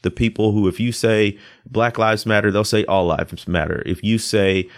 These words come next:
um, you know, a riot is the language of the unheard, they'll say,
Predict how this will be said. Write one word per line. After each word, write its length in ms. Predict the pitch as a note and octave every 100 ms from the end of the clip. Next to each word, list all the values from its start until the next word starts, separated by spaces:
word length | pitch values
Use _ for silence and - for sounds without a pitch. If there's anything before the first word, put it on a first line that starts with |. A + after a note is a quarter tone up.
| - -
um, 440 | - F2+ F2 E2+ -
you 160 | G2+
know, 340 | G2+ F2+ F2 -
a 100 | -
riot 400 | E2+ G#2 A#2 A2+
is 140 | G2 -
the 80 |
language 380 | F2+ G2+ G#2 G2
of 100 | F#2
the 140 | G2 F#2
unheard, 520 | E2 F2 A#2 A2 F#2
they'll 140 | F#2
say, 400 | F2+ - F#2+ F2